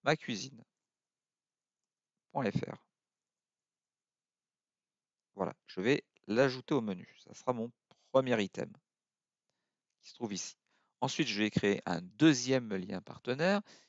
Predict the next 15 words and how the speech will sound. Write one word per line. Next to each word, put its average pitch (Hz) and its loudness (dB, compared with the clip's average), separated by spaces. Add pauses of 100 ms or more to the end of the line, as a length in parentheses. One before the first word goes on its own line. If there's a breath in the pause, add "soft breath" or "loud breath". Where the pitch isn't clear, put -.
(180 soft breath)
qui - -12
va 117 6
aller, 143 2
euh, 107 -4
pointer 113 -2
sur 110 -2
le 98 -4
site 160 -6
de 117 -2
Ma 117 0
Cuisine 139 -12
de 131 -4 (140)
tous 147 -6
les 123 2
jours. - -10